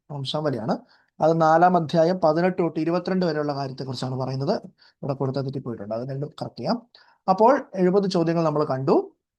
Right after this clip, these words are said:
ആ, വംശാവലിയൊക്കെ നന്നായിട്ട് ഹൃദയസ്ഥമാക്കണം. നമ്മൾ മുൻപും, ആ, മത്തായിയുടെ എന്നൊക്കെ ചോദിച്ചപ്പം, അല്ല, ലൂക്കായുടെ എന്നൊക്കെ എടുത്തു പറഞ്ഞ് ചോദിക്കുമെന്ന് ഉറപ്പ് പറഞ്ഞ് വന്നിരുന്നു. അപ്പൊ രണ്ട് മൂന്നാല് ചോദ്യങ്ങൾ അത് അവിടെ തന്നെ,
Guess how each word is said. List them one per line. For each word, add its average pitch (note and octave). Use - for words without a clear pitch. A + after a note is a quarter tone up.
ആ, D3+
വംശാവലിയൊക്കെ E3+
നന്നായിട്ട് E3+
ഹൃദയസ്ഥമാക്കണം. E3+
നമ്മൾ D#3+
മുൻപും, D#3
ആ, D3
മത്തായിയുടെ D3+
എന്നൊക്കെ D#3
ചോദിച്ചപ്പം, D3+
അല്ല, D#3
ലൂക്കായുടെ D3
എന്നൊക്കെ D#3+
എടുത്തു D3+
പറഞ്ഞ് D3
ചോദിക്കുമെന്ന് D3
ഉറപ്പ് C#3+
പറഞ്ഞ് D3+
വന്നിരുന്നു. D3
അപ്പൊ C#3
രണ്ട് C#3+
മൂന്നാല് C#3+
ചോദ്യങ്ങൾ B2
അത് A2+
അവിടെ F#2+
തന്നെ, F#2